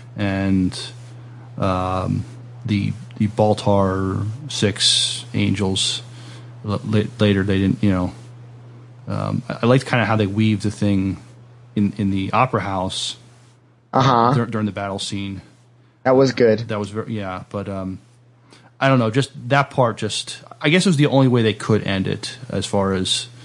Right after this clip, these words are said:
Speaker 1: you know, they, they, they, they were a hundred fifty thousand years from our time and then kinda got
Speaker 2: Oh,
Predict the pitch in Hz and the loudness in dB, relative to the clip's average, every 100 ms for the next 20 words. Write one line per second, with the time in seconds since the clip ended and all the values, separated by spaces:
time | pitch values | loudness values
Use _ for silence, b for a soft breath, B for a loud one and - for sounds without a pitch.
0 | B B B B B B - 113 104 - | B B B B B B -4 0 0 0
1 | 110 110 117 110 104 101 107 104 104 - | 2 2 2 2 2 0 0 -2 -2 -2
2 | 110 107 - 107 104 101 101 98 104 101 | 0 0 -2 -4 -4 -2 -2 0 -2 -2
3 | 101 98 92 - - - - - - 101 | -2 -2 -2 -4 -6 -12 -20 -20 -8 -4
4 | 98 98 98 - 95 92 95 95 95 98 | -2 -2 -6 -6 -6 -6 -6 -6 -8 -8
5 | - 95 95 | -10 -8 -2